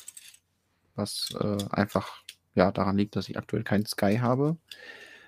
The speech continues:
Ähm, aber das wird, werde ich irgendwie ändern. Also irgendwie werde ich mir die auch zu Gemüte führen. Ähm, ja, Rings of Power. Ich bin mit wenig Erwartung dran gegangen. Das war, glaub ich, gut,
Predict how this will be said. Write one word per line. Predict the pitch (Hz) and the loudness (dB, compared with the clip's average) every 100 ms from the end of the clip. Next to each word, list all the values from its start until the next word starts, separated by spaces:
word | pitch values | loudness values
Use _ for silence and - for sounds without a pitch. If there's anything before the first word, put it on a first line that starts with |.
| _ | _
Ähm, | - 101 104 95 | 8 10 10 8
aber | 104 101 | 8 10
das | 107 - | 8 4
wird, | - _ - - - | -4 _ -14 -14 0
werde | 107 104 | 6 6
ich | 107 | 8
irgendwie | - 127 131 113 95 | 10 10 8 6 6
ändern. | 113 123 127 | 8 8 4
Also | 107 95 | 2 0
irgendwie | - 107 107 | 0 -2 -2
werde | 101 | -2
ich | 107 - | -2 -4
mir | 95 | -2
die | 90 | 2
auch | 95 98 - - - - - | 4 2 -2 -20 -20 -20 -16
zu | - 110 | -4 0
Gemüte | 104 101 120 135 | 4 6 6 2
führen. | - 120 123 139 143 - - - - - - - - | 2 6 6 6 0 -10 -18 -20 -20 -18 -18 -14 6
Ähm, | 107 107 107 104 107 104 104 104 - - - _ _ _ | 12 12 12 10 10 10 8 6 0 -20 -20 _ _ _
ja, | - 107 | 10 10
Rings | 92 104 139 - | 10 4 0 2
of | - - | 0 0
Power. | - - 95 92 87 - | -6 2 4 8 8 6
Ich | 113 113 - - - - - - _ _ | 2 -4 -8 -10 -12 -14 -16 -20 _ _
bin | 123 | 2
mit | 127 120 | 4 6
wenig | 131 135 | 4 6
Erwartung | 117 110 110 110 | 8 8 8 4
dran | 95 98 | 4 2
gegangen. | 131 143 135 143 160 156 | 2 2 2 2 2 2
Das | 110 | 4
war, | - | 4
glaub | 101 95 | 4 2
ich, | 95 - | 0 0
gut, | 101 123 185 - - | 2 2 0 -2 -10